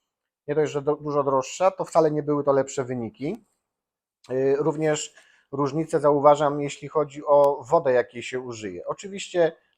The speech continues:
nawet na dość twardej wodzie,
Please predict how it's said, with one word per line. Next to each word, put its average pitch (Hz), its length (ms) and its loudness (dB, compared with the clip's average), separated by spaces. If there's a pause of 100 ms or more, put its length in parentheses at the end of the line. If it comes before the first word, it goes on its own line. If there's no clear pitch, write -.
nawet 147 340 0
na 143 320 4 (300)
dość 160 400 -2
twardej 120 440 4
wodzie, 110 580 0